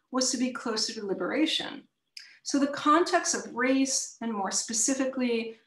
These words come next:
emancipation from sa-, slavery, complicate, complicate this, act, this for activists like Barry Williams, who straddled an intersectional battle for both gender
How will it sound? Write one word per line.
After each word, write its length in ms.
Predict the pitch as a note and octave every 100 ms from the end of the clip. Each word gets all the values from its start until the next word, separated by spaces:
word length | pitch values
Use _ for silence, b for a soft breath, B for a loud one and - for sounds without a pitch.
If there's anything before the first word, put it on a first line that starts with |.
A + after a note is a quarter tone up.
| -
emancipation 840 | G#3 G3+ G3+ - - A3+ F#3+ F#3+
from 180 | F#3 E3+
sa-, 440 | - C4 B3+ B3 -
slavery, 880 | - A#3+ A#3 A3 A3 G#3 G3+ b b b b _ _
complicate, 840 | - - F4+ G4 C4+ - A3+ F#3+ - -
complicate 600 | - D4+ D#4 C#4 - F#3+ G3
this, 240 | F#3 -
act, 260 | F#3 F#3 - _ - - -
this 400 | F3+ G#3+ G#3+ -
for 140 | F#3+
activists 600 | G3+ G3+ G3+ F#3 F3+ -
like 440 | A3 A#3 A#3+ A#3 B B B _ _
Barry 380 | G#3 G3+ F#3+ G#3
Williams, 580 | D4 C#4+ G3 F#3 F#3 -
who 80 |
straddled 640 | A3 - C4 A#3+ A#3 A3 G#3+
an 180 | F#3 -
intersectional 920 | A#3 A#3+ A#3 - G3 - G3 F#3 F3+
battle 640 | A3+ A3+ A3 F#3 F3 - B B _
for 160 | A#3
both 360 | F#3 G#3 - -
gender 580 | G#3 G3 G3 F#3+ F#3